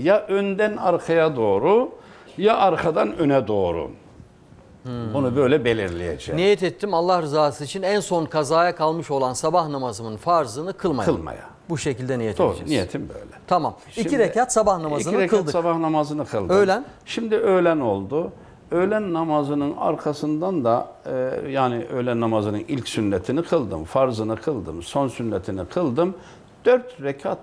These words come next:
Speaker 1: da öğlen kazaya, kaza kılabilirim.
Speaker 2: Dört rekatta
Speaker 1: Evet.
Speaker 2: öğlen kıldık namazdan sonra.
Speaker 1: Kaza kıldım.
Speaker 2: Tamam. İkindi de aynı
Speaker 1: Şimdi
Speaker 2: şekilde.
Speaker 1: ikindi namazının arkasından nafile kılamam ama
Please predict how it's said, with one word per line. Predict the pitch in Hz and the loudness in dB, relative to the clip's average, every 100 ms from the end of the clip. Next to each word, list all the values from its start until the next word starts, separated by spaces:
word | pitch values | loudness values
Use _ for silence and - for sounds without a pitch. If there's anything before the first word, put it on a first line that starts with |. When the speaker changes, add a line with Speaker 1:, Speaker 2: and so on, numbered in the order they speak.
| - | -6
Speaker 1:
da | 147 175 - | -4 -4 -8
öğlen | 196 180 160 156 - - | -4 -2 -2 -4 -6 -2
kazaya, | 135 135 135 120 107 - - | 0 2 4 2 0 -6 -8
kaza | 123 104 123 127 | -4 2 0 0
kılabilirim. | 107 113 90 78 76 - | 0 0 -2 -6 -8 2
Speaker 2:
Dört | 214 226 | 4 4
rekatta | 208 202 185 180 | 0 2 0 2
Speaker 1:
Evet. | 185 | 4
Speaker 2:
öğlen | 196 196 165 | 4 4 2
kıldık | 151 139 139 | -4 -4 -4
namazdan | 143 143 139 117 139 | 0 2 2 2 -4
sonra. | 123 127 120 | -2 -2 2
Speaker 1:
Kaza | 156 151 90 | 2 2 0
kıldım. | 80 71 85 | -6 -12 -4
Speaker 2:
Tamam. | 92 143 127 208 233 - - - - | 0 2 2 0 -8 -20 -20 -14 -8
İkindi | - 220 226 | -2 0 4
de | 202 | 4
aynı | 156 | 4
Speaker 1:
Şimdi | 165 202 208 | -2 -4 -4
Speaker 2:
şekilde. | 208 | -4
Speaker 1:
ikindi | - 202 196 196 | -2 -4 -2 -2
namazının | 175 156 143 120 113 120 120 127 135 135 - - - - | 0 0 0 -2 -2 -2 0 2 0 -2 -10 -20 -8 -2
arkasından | 143 - 139 - 151 175 175 | -2 -2 -4 -2 -2 0 0
nafile | 110 104 101 117 147 - | 2 0 0 -4 -4 -6
kılamam | 80 85 98 76 71 - - | -4 -2 -2 -4 -10 -12 -4
ama | 165 156 85 | -2 -2 -6